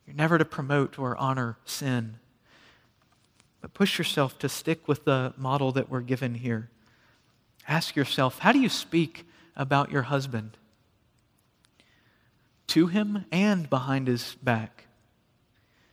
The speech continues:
Do you say things about him that you would never say about your Savior?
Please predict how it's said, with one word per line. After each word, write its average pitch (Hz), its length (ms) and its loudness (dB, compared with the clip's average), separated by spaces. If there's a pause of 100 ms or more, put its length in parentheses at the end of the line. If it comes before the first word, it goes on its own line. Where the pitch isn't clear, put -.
(440)
Do 151 100 2
you 170 60 6
say 185 300 2
things 220 340 0
about 156 340 2
him 175 340 -4
that 156 180 -4
you 160 120 2
would 135 200 2
never 127 460 -4
say 147 380 -2
about 135 340 -4
your 147 80 -4
Savior? 180 500 -4